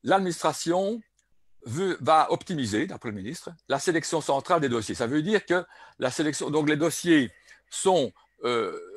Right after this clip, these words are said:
centralisés par ce qu'on appelle le data mining, et je crois que Paul va en parler plus tard, mais c'est une sélection centrale suivant un certain nombre de critères.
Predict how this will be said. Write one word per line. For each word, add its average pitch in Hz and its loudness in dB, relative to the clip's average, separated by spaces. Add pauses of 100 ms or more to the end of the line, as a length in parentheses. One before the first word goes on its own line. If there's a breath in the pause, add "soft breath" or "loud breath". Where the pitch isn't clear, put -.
centralisés 139 -2 (280)
par 131 2
ce - -8
qu'on 135 -2
appelle 127 0
le 104 -2
data 131 0
mining, 117 -2
et 135 -4
je 117 -6
crois 117 -4
que 113 -8
Paul 131 2
va 110 -2
en 107 -2
parler 98 -6
plus 95 -12
tard, 170 -2
mais 113 -10
c'est 117 -12
une 127 -12
sélection 135 -4
centrale 123 2 (240 soft breath)
suivant 127 -2
un - -4
certain 110 -4
nombre 110 -6
de 95 -8
critères. 113 -4